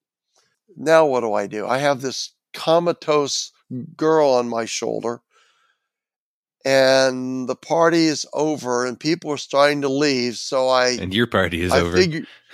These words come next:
Speaker 1: my party's over. So I take her to my car before anyone can see her,
Speaker 2: <laughs>
Speaker 1: you know, and we sit there for a while, and she doesn't, she's gone.
Speaker 2: She's totally unconscious?
Speaker 1: Totally unconscious. So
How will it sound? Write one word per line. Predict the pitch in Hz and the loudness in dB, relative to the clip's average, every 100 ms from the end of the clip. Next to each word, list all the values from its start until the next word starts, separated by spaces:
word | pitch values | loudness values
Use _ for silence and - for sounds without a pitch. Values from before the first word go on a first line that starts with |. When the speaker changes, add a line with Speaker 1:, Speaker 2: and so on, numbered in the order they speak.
| - _ _ _ | -20 _ _ _
Speaker 1:
my | 127 151 | 0 0
party's | 151 143 139 127 143 | 0 0 0 -2 -6
over. | 135 120 - | -6 -8 -16
So | - 185 | -8 0
I | 175 | 0
take | 175 233 - | 2 0 2
her | 214 | -2
to | 175 | 2
my | 156 143 | 0 0
car | - 240 226 175 | -6 -2 2 2
before | 143 - 151 | 0 -6 -4
anyone | 160 160 143 | -2 -2 -6
can | 135 110 | -10 -10
see | - 185 165 | -2 0 0
her, | 104 - - - | 0 -2 0 0
Speaker 2:
<laughs> | 117 - | 0 -2
Speaker 1:
you | 135 135 | -4 -2
know, | 123 127 143 - _ _ _ _ _ - | 0 -2 -4 -14 _ _ _ _ _ -4
and | 151 | 2
we | 180 | 4
sit | 175 - 269 - | 2 0 -2 -2
there | 135 123 | 0 0
for | - 127 | 0 -2
a | 113 | 0
while, | 107 104 110 143 - _ _ _ | 2 0 0 -6 -12 _ _ _
and | 117 113 | -10 -6
she | - | -4
doesn't, | 185 202 170 160 107 _ - | 0 0 0 -4 -4 _ -16
she's | - 170 135 | -8 -6 -4
gone. | 127 110 113 101 | -2 0 -2 -4
Speaker 2:
She's | 95 | -10
totally | - 98 95 92 | -2 0 2 0
unconscious? | 90 98 101 101 - _ _ _ _ - | 0 -2 -2 -8 -10 _ _ _ _ -4
Speaker 1:
Totally | 156 160 139 117 | 4 4 4 0
unconscious. | 104 - 104 98 98 95 | -4 -8 -8 -8 -14 -12
So | - 131 127 123 113 | -4 -2 0 -2 -6